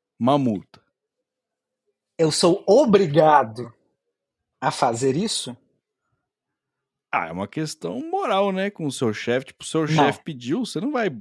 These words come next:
Speaker 2: né?
Speaker 1: Lógico que posso. Falar assim, "Ô, ô, chefinho, fala um negócio aqui com você, velho. Eu não tô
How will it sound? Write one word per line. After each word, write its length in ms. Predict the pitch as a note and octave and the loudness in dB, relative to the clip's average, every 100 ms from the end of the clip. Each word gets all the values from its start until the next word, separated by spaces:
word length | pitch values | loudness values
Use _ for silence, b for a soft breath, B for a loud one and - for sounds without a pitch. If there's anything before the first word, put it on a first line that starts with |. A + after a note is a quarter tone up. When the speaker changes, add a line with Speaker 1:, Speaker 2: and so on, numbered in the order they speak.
| - - _ - - - | -16 -20 _ -20 -20 -18
Speaker 2:
né? 240 | G2 A2+ D3+ _ _ _ _ | -6 -6 -6 _ _ _ _
Speaker 1:
Lógico 500 | A#3+ C4+ D3+ D#3 - | 0 6 6 6 0
que 80 | D3+ | -4
posso. 580 | - B2+ D3+ - F#3 _ _ _ | -2 0 0 -6 -14 _ _ _
Falar 180 | E3 D#3+ | 0 2
assim, 200 | D#3 F3+ | 2 0
"Ô, 520 | F3+ F3+ E3+ E3+ D#3+ | 0 2 2 4 4
ô, 40 | D3 | 4
chefinho, 480 | D3+ C#3+ G3+ D3 A2+ | 0 -2 -2 -4 -2
fala 200 | F3 E3 | -2 -2
um 40 | |
negócio 280 | C#3 C3 - | -2 -4 -4
aqui 100 | C3+ | -10
com 140 | C3 | -10
você, 240 | B2 A#2 A#2 | -10 -10 -6
velho. 280 | C3 A#2 - b b b b _ _ - | -6 -6 -12 b b b b _ _ -6
Eu 60 | D3 | -4
não 60 | D#3+ | 2
tô 540 | F#3+ F3+ E3 C3 A2+ | 4 4 4 2 -4